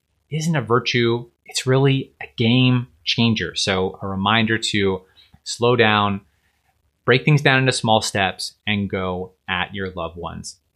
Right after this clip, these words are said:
pace. So go ahead, scroll down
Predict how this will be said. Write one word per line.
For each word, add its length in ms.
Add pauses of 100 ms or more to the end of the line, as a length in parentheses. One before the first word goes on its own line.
pace. 560
So 380 (760)
go 120
ahead, 360 (520)
scroll 280
down 320